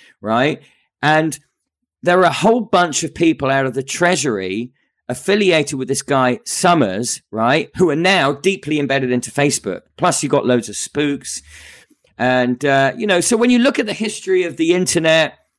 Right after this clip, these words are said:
social media, these are not people apps. These are not private businesses. This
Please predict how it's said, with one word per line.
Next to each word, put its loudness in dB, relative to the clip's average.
social 0
media, 0
these 0
are -2
not 2
people 0
apps. -6
These -2
are -2
not -2
private 0
businesses. 0
This 0